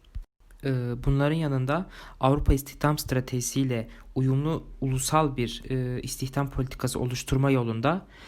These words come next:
Türkiye üç temel amaç belirlemiştir zamanında. E,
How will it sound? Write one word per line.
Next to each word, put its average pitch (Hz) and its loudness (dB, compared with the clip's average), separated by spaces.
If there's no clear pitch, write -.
Türkiye 147 0
üç 156 -4
temel 143 2
amaç 139 2
belirlemiştir 110 0
zamanında. 110 -4
E, 127 0